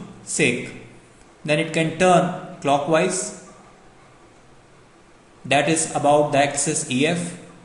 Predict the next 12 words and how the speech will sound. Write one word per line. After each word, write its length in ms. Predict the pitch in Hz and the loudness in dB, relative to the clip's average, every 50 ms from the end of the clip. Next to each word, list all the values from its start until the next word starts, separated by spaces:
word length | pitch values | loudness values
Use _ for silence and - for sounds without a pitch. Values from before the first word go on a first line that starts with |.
| - - _ - - - - - - - _ _ _ _ _ _ - _ - - - - - - - _ - - _ - - - | -20 -20 _ -20 -20 -20 -20 -20 -20 -20 _ _ _ _ _ _ -20 _ -20 -20 -20 -20 -20 -20 -20 _ -20 -20 _ -20 -14 -10
It 140 | - 139 - | -10 -6 -4
can 220 | - 160 151 - - | -2 -2 -2 0 0
turn 240 | 170 165 165 165 | 2 2 2 2
anti-clockwise, 1300 | 165 - 123 127 131 170 170 170 175 165 160 165 165 165 156 165 165 - - - - - - - - - - - - - - - - - - - | 0 -2 -2 -2 -2 -2 -2 0 0 0 0 0 0 0 0 0 0 -2 -4 -6 -8 -10 -12 -14 -18 -20 -20 -20 -20 -20 -20 -20 -20 -20 -12 -6
that 200 | 131 131 139 143 | -2 -2 -2 0
is 220 | 143 135 - - - | -2 -4 -6 -4 0
also 440 | - 156 190 202 - - - 190 175 | 0 2 2 2 0 0 0 0 2
about 760 | 151 147 143 143 151 147 - - - - - - - - - | 4 4 4 4 4 2 -2 -6 -10 -14 -16 -18 -18 -8 -4
the 60 | 123 | -2
axis 480 | 131 131 131 131 - - 165 160 - - | -2 -2 -2 -4 -4 -4 -4 -4 -4 -4
E 140 | 131 131 151 | -2 0 0
F, 300 | 165 170 - - - | 0 0 -2 -6 -10